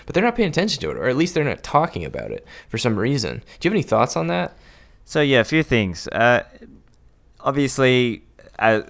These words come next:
Speaker 2: as, uh, as Bitcoiners, we think it's, Zuckbucks is basically a shitcoin, but obviously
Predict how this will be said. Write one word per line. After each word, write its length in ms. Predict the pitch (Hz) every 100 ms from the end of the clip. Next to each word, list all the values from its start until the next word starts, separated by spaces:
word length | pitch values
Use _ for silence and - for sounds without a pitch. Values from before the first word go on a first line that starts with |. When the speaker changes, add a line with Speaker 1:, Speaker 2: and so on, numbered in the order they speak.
| -
Speaker 2:
as, 220 | 104 98
uh, 120 | 107
as 300 | - 107 92 -
Bitcoiners, 640 | 127 127 135 117 107 101 98
we 160 | 107
think 340 | 104 107 104 98 - - -
it's, 380 | 92 - - - _ _
Zuckbucks 540 | - 107 110 113 101 -
is 100 | 92
basically 420 | 98 - - 98
a 60 | 90
shitcoin, 600 | 120 104 101 92 120 143 -
but 280 | 98 95 - - - - - - _ - -
obviously 800 | 113 110 110 - 107 101 101